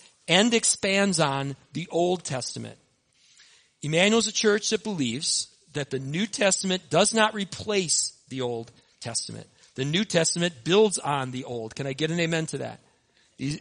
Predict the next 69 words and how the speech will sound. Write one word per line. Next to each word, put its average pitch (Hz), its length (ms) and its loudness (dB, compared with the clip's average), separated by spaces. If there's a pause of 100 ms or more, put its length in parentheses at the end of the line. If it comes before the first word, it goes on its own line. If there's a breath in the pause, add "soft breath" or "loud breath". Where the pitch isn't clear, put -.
(100)
the, 139 340 -10
they 135 140 -12
build 165 320 -4
on 180 80 -2
the 151 60 -4
Old. 117 100 -10 (260 loud breath)
All - 40 -8
right, 156 100 4
let 180 80 4
me 240 60 4
show 240 200 4
you 214 120 4
how 180 100 4
this 170 180 0
translates 175 540 0
when 143 120 -6
it - 40 -10
comes 160 220 -4
to 156 60 -12
the 143 80 -6
notion 135 340 -6
of 120 80 -12
family. 139 480 -8 (200 loud breath)
If - 80 -10
you 175 60 4
have 190 100 6
your 220 60 2
Bible 196 240 4
with 202 240 4
you, 220 100 -2
let's 156 200 0
open 175 180 -4
up 175 120 -2
to 165 60 -8
the 139 100 -4
very 165 280 0
beginning 160 340 -2
of 160 40 0
the 147 80 0
Bible, 160 400 0 (200 loud breath)
Genesis 160 440 0
chapter 156 420 0
one. 160 460 -2 (240 loud breath)
We're 147 100 -4
gonna 147 140 -2
read, 156 220 -8 (220)
uh, 127 120 -10
verses 147 320 -2
twenty-six - 760 -2 (300 loud breath)
through 143 220 -8
twenty-eight 160 600 -4
here 156 160 -6
to 139 80 -6
start. 156 420 -4 (360 loud breath)
If 156 140 -6
you 151 60 -12
don't 180 220 2
have 233 120 4
a 208 40 2
Bible, 156 380 0
we 147 100 -6
invite 156 300 -4
you 160 40 -10
to 156 40 -8
go 147 80 -2
right 139 340 -2
now, 170 200 0
hit 156 200 -8
pause, 165 400 0